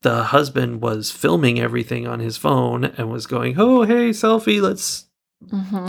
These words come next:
Speaker 1: here's Grandpa." And it was
Speaker 2: Mm-hmm.
Speaker 1: more of them being reality T V. I think you've unlocked something here where they were doing each different thing and showing us all of it. That's very fun.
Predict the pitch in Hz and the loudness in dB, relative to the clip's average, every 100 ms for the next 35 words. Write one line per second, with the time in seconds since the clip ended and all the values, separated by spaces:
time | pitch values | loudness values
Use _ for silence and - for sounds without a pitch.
0 | 202 135 185 185 190 214 185 175 170 87 | 2 4 2 2 2 4 4 2 4 2
1 | 127 131 - - - - _ _ - - | 0 -6 -14 -20 -20 -20 _ _ -20 -10
2 | 117 120 107 - 214 202 202 190 233 254 | -2 0 0 0 0 2 0 0 2 0
3 | - 123 110 120 123 127 135 110 120 120 | -2 -2 2 4 6 4 2 -2 -2 0
4 | 131 127 127 131 131 123 131 127 165 - | 0 0 2 2 2 -2 -2 -2 0 -2
5 | 127 - 202 208 - - - - 151 160 | -2 0 0 -2 -14 -20 -20 -6 0 0
6 | 131 - 160 156 135 135 226 - - 147 | -2 2 4 4 4 4 2 0 0 2
7 | 117 117 113 113 117 110 107 113 120 117 | 2 0 -2 -2 -2 -2 -2 -2 0 -2
8 | 110 - 165 180 135 135 151 156 - 160 | -6 0 2 4 0 -2 -6 -6 -4 -4
9 | - 170 156 202 240 247 120 120 - - | -2 -4 0 4 6 6 4 -2 -8 -8
10 | 127 120 - - 170 190 170 151 - - | -6 -4 -2 -2 0 -2 0 -2 -4 -4
11 | 202 240 220 - - - - - _ - | 0 2 2 0 -6 -6 -12 -16 _ -10
12 | 180 - - 202 190 156 226 247 185 - | -8 -8 -4 0 2 0 2 2 2 -4
13 | - | -12